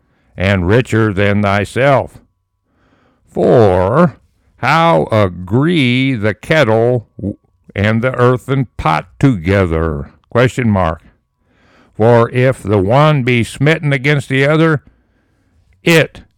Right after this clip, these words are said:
shall be broken." See, there's another similitude on not, not yoking with these people.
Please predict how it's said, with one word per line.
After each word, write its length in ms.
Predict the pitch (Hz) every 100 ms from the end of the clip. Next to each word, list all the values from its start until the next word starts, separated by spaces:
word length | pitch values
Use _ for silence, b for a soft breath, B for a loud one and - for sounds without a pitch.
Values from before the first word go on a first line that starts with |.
| _
shall 400 | _ - 107 107
be 160 | 104 110
broken." 640 | 101 117 98 - 80 73 - _
See, 240 | - 104
there's 300 | 104 117 113
another 360 | 113 113 120 120
similitude 680 | - 113 120 107 113 110
on 280 | 104 92 98
not, 280 | 120 143 135 - 95 107 - - - - _ -
not 420 | 95 120 - 185
yoking 520 | 131 131 180 185 202
with 160 | 120 85
these 200 | 92 80
people. 500 | - 98 - 90